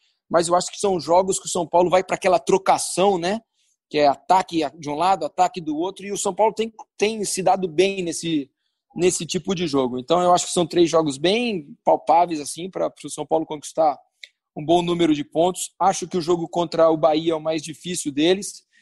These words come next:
Eu acho que contra o Goiás o São Paulo não deve ter problema, eu acho que vai vencer o jogo.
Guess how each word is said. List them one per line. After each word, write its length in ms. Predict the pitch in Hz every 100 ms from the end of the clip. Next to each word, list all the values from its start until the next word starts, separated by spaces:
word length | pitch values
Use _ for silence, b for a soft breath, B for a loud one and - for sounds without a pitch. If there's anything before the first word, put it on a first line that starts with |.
| _ -
Eu 120 | -
acho 120 | 175
que 80 | 175
contra 280 | 180 175 165
o 40 |
Goiás 400 | 165 165 156 147
o 60 | 143
São 200 | - 160
Paulo 400 | 160 160 143 135 - _ -
não 180 | 160 156
deve 240 | 165 -
ter 120 | 156
problema, 480 | - 143 135 160 190
eu 40 |
acho 140 | 156 -
que 60 |
vai 120 | 151 156
vencer 360 | 147 - 151
o 100 | 143
jogo. 360 | 120 160 175